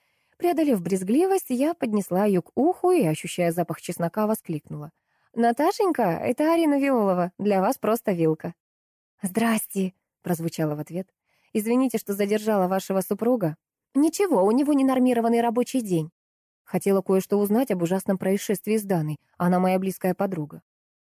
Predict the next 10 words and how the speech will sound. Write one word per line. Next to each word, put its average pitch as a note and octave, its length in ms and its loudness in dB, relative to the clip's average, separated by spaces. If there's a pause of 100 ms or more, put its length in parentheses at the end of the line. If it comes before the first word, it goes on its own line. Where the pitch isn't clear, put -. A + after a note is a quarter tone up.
(100)
«Очень C4 320 0
сожалею C4 480 2
о - 20 0
случившемся. G3+ 800 -2 (220)
Надеюсь, B3 380 2
Даночка A3+ 440 0
поправится», G3 720 -2 (340)
вежливо D#3 420 -2
сказала D#3 400 -6
Наташа. F3 440 -8